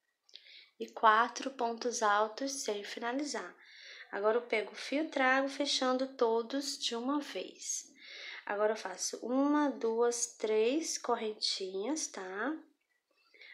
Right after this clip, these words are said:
Dou a laçada e vou aqui, olha, nesse último ponto baixo e vou fazer aqui, ó, um ponto alto sem finalizar. Faço mais outro,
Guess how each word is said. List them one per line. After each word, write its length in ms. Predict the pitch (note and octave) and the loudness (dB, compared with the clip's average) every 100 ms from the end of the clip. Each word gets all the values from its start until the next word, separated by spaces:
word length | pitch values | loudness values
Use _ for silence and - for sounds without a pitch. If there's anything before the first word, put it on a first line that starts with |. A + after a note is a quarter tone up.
| - | -6
Dou 100 | G#3+ | 0
a 60 | G#3+ | 2
laçada 600 | A3+ - - B3+ D4+ D4+ | 2 0 2 4 4 2
e 40 | |
vou 200 | C#4 B3+ | 2 4
aqui, 380 | C4 C4 - C4+ | 2 0 -6 -4
olha, 420 | B3 G#3+ G3 G3 _ - - - - | -2 -4 -6 -10 _ -20 -20 -14 -6
nesse 380 | A3 - - - | -4 -2 -6 -2
último 540 | B3+ F#4+ - C#4+ D4+ D4 | 2 2 2 0 0 4
ponto 340 | A#3 A3+ A3+ | 4 4 -2
baixo 880 | G#3 F#3+ F#3 F#3 G3+ A#3+ - D#4 F#4 - - - - | -2 0 0 -2 -4 -4 -2 -2 -4 -8 -18 -18 -10
e 60 | A3+ | -6
vou 200 | A3 A#3+ | 2 2
fazer 600 | A#3+ B3+ B3 - A3 G#3 | 2 -2 -2 -4 -4 -4
aqui, 260 | G#3+ - - | -6 -12 -10
ó, 140 | - - | -12 -10
um 160 | A#3 D4 | -6 -4
ponto 400 | C#4 A#3 A3+ A3 | -2 -4 -4 -8
alto 760 | G3 F#3 G3+ G#3+ - D4 E4+ - _ _ _ _ _ _ _ | -6 -6 -8 -8 -4 -2 -2 -8 _ _ _ _ _ _ _
sem 300 | - - G3 | -12 -8 -8
finalizar. 920 | - G3 F#3 F3+ F3+ - F#3 G#3+ D4 D#4+ - - - - - - | -8 -10 -10 -12 -12 -10 -6 -2 -2 -4 -12 -20 -20 -20 -20 -12
Faço 440 | - G#3 G#3+ - | -6 -4 -4 -4
mais 320 | A3 A3 G#3+ G3+ | -2 0 -2 -4
outro, 480 | F#3 F3 - - | -8 -8 -14 -14